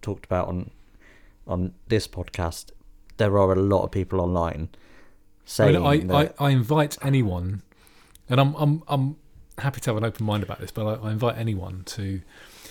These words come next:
Speaker 2: present any evidence of any incident that has been harsher on Red Bull than it has another team.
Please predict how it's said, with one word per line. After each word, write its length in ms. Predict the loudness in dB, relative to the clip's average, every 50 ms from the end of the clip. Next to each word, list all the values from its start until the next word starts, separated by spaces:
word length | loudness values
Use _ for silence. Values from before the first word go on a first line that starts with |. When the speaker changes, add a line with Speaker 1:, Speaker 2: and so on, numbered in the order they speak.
| -20 -20 -20 -20 -16 -6
Speaker 2:
present 300 | -4 0 2 2 0 2
any 220 | 2 2 4 6
evidence 580 | 6 4 4 0 -6 -6 -6 -6 -4 -4 -4 -4
of 220 | -4 -6 -6 -6 -2 0
any 240 | 4 6 6 6
incident 640 | 6 4 2 0 -2 -4 -6 -6 -10 -10 -12 -10 -8
that 120 | -6 -6
has 140 | -6 -6 -6
been 200 | -4 -2 -2 -2
harsher 680 | -4 -6 -6 2 4 6 6 6 4 2 0 -2 -4 -6 -6
on 200 | -6 -6 -4 -2
Red 180 | -4 -4 -4 -4
Bull 280 | -6 -6 -6 -6 -10 -14 -14 -10
than 120 | -10 -8
it 100 | -8 -8
has 420 | -8 -8 -8 -6 -6 -8 -10 -12 -10
another 260 | -8 -8 -6 -6 -8 -10
team. 340 | -12 -10 -12 -12 -12 -14